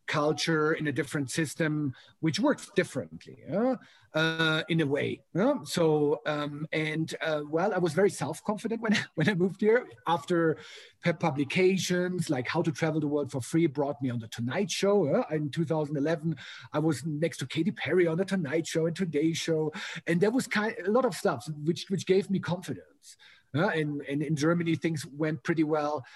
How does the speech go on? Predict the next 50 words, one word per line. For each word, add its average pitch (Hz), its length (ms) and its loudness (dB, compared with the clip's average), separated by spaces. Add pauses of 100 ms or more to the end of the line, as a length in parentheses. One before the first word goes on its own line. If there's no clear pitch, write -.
(280)
And 170 200 0
then 240 220 2
it 277 100 0
was 254 200 0
like, 220 220 2
"Okay, 226 260 0
now 175 200 0
I'm 294 440 -2
the 262 80 -6
coach 208 560 0
and 175 120 0
the 190 80 0
speaker, 170 600 0 (300)
and 165 100 2
it 151 100 2
doesn't 143 280 -2
work 120 340 -4
out." - 120 -20 (640)
<laughs> 247 520 6 (300)
So, 269 400 4 (280)
so 254 180 6
that 277 200 2
was 339 180 -2
a, 311 220 0 (160)
a, 196 160 4 (140)
a 185 60 2
lesson 240 560 0
that 220 120 0
was 208 180 0
not 160 240 -2
easy, 190 420 -2
because 170 460 -6 (280)
it's 190 140 -6
kind 202 200 -2
of 175 100 -2
like 175 180 0
a - 20 -2
little 214 160 2
bit 254 100 -8
of 226 120 -2
a 214 40 -6
shock, - 420 -8 (380)
but 175 140 2
it 233 60 4
was 196 120 0
very 190 200 4
good 139 420 0 (220)
to 165 100 0
really 190 240 4
understand, 165 600 0